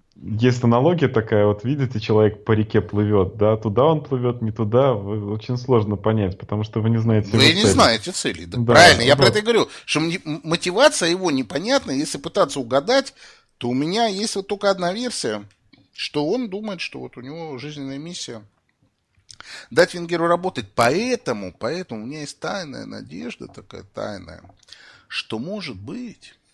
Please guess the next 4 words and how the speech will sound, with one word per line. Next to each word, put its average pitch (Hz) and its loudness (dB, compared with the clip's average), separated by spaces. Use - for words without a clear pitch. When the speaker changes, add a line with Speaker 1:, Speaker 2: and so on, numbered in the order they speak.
Speaker 2:
если 110 -12
Венгера 113 -10
удастся 101 -12
выпроводить, 127 -18